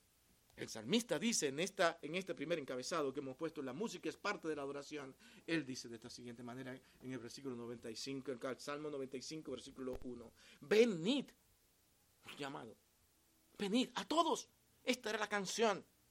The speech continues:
"Juntos, reunidos, aclamemos", pero dice, "alegremente, cantemos con júbilo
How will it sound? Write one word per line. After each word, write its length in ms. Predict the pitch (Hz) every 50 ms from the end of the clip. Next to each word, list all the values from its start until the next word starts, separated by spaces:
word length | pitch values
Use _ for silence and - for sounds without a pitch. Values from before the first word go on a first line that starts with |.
| _ _ _ _ _ _ _ _
"Juntos, 440 | - 302 339 294 247 - 156 - -
reunidos, 600 | 233 233 240 233 240 285 302 262 214 160 - - - - - -
aclamemos", 1080 | - - 233 247 247 247 247 254 247 233 226 220 226 262 330 370 349 330 262 214 - - - - -
pero 200 | - - 220 208
dice, 260 | 247 269 - 285 262 254 - -
"alegremente, 1300 | 262 269 247 233 262 302 330 339 320 285 277 269 269 254 226 226 247 285 320 339 330 262 - 233 208 175 160
cantemos 560 | - 226 240 226 - 294 320 302 285 277 -
con 220 | - 254 247 233
júbilo 460 | 277 349 349 311 277 254 247 247 -